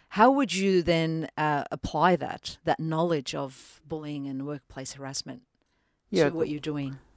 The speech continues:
Speaker 2: Yeah, it certainly helps in terms of policy developments for the
Speaker 1: Yeah.
Speaker 2: college,
Speaker 1: Yeah.
Speaker 2: um, very much so. I mean, uh, the, the focus of society has thankfully moved on to those areas and into those areas in the last, you know,
Speaker 1: Yeah.
Speaker 2: recent years.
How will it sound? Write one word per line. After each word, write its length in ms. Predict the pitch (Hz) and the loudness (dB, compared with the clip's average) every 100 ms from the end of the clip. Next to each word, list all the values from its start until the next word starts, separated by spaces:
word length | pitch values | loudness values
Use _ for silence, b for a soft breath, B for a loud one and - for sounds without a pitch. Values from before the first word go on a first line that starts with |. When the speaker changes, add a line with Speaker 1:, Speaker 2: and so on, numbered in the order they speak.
| _ - | _ -8
Speaker 2:
Yeah, 220 | 160 143 110 | -4 -4 -6
it 80 | 143 | -2
certainly 300 | 196 160 110 | -2 2 2
helps 380 | 104 101 - 92 | 4 4 2 -4
in 60 | |
terms 260 | 98 90 87 | 2 2 0
of 100 | - | -2
policy 420 | 87 87 98 95 | 2 2 2 -2
developments 720 | 85 87 82 98 131 151 - | -2 0 2 2 0 -2 -4
for 100 | - | -4
the 100 | 95 | -2
Speaker 1:
Yeah. 60 | 151 | 0
Speaker 2:
college, 520 | 92 110 180 85 - - | 0 0 -2 -4 -6 0
Speaker 1:
Yeah. 300 | 85 87 87 | 2 2 2
Speaker 2:
um, 180 | 87 - b b b - | 0 -4 b b b -2
very 180 | 104 98 | 2 4
much 320 | 92 95 - | 2 0 -4
so. 300 | - 117 117 | 6 8 10
I 60 | 95 | 8
mean, 400 | 92 95 92 - - - | 6 4 2 0 -12 -16
uh, 60 | - | -10
the, 420 | 85 104 92 98 - | -4 0 2 2 0
the 240 | 87 98 | -4 -4
focus 520 | - 117 117 107 - | 6 8 8 4 0
of 100 | 85 | -4
society 560 | - 85 87 90 120 92 | -2 2 6 6 6 4
has 720 | - 101 98 101 131 - - B B B - | 0 2 6 6 6 2 -8 B B B -2
thankfully 600 | - 101 95 - 92 110 | 4 4 4 2 4 6
moved 400 | 104 101 98 92 101 | 6 6 4 4 6
on 260 | 95 107 | 6 6
to 120 | 107 | 4
those 340 | 107 101 98 101 | 4 8 8 8
areas 380 | 104 127 123 117 | 8 8 6 4
and 140 | 87 | 4
into 220 | 101 - | 4 4
those 300 | 107 104 101 | 8 8 10
areas 400 | 101 101 120 127 | 8 6 6 4
in 100 | 120 | 2
the 80 | 98 | 2
last, 280 | 101 101 - | 2 2 2
you 60 | - | 2
know, 300 | 104 107 101 | 2 4 4
Speaker 1:
Yeah. 60 | |
Speaker 2:
recent 340 | 104 104 104 - | 4 2 -2 0
years. 440 | 101 120 170 - | 4 4 4 0